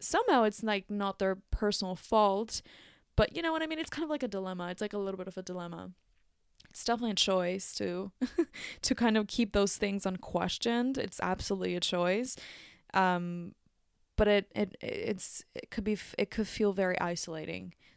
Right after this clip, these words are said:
to feel partially embraced, uh, as a person from,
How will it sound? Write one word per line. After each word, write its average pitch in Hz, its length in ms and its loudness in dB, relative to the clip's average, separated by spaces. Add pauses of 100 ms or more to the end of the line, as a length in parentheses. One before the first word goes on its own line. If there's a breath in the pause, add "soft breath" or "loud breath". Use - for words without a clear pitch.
to 175 280 -4
feel 170 640 -6
partially 170 440 -6
embraced, 160 600 -8 (420 loud breath)
uh, 165 320 -6 (840)
as 180 200 -4
a 175 60 -2
person 170 420 -6
from, 165 440 -10